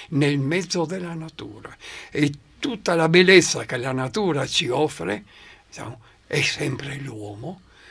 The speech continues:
o che la può salvaguardare, la può incorniciare, o la può anche purtroppo distruggere. Noi oggi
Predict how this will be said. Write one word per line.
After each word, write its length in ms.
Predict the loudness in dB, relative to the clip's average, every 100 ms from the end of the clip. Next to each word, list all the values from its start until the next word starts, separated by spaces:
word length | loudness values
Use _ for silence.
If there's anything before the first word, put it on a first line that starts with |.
| -20 -20 -20 _ _
o 220 | 4 4
che 140 | 6 4
la 140 | 4
può 380 | 4 4 4 4
salvaguardare, 1300 | 0 2 2 2 0 -2 -4 -6 -8 -8 -8 -10 -14 -20 -20 -14
la 260 | -4 0 0
può 320 | -2 0 2
incorniciare, 1300 | 2 2 2 2 0 0 -4 -6 -4 -4 -6 -8 -10 -16 -20 -20 -20 _
o 160 | -14 -10
la 160 | -10 -10
può 320 | -10 -10 -10
anche 460 | -10 -10 -12 -16 -20 _ _
purtroppo 760 | -12 -12 -10 -8 -6 -6 -8 -10
distruggere. 840 | -10 -10 -12 -12 -10 -10 -10 -16 -18 -20 -12 -2
Noi 340 | 2 4 6
oggi 680 | 4 4 4 4 4 2